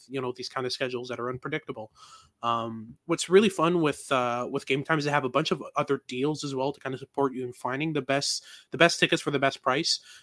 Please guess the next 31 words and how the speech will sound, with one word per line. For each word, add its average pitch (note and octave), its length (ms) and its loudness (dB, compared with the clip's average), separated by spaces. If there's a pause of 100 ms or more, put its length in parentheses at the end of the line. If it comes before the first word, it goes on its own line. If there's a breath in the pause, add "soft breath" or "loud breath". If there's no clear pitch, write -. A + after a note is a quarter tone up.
(100)
Um, B2+ 260 2
they C#3+ 100 2
got C#3+ 180 6
flash D#3+ 380 4
deals, D#3+ 320 4
they've C#3 120 2
got C#3+ 180 4
zone F#3 280 2
deals, E3+ 260 4
which D3+ 140 -2
I C#3+ 40 2
really C#3+ 240 2
like, C3 300 2
where C3 280 -2
you D#3 100 -2
pick - 280 -6
the C3+ 100 -4
row B2+ 420 -2
and, B2+ 460 -6
uh, A#2+ 420 -4
game, C3+ 260 -4
you E3 180 0
pick - 180 -2
the D3 60 -2
section D3 360 0
and B2+ 100 -6
Game C3 140 -2
Time B2 140 -8
picks B2 180 -8
the A2+ 60 -10
seats. - 420 -6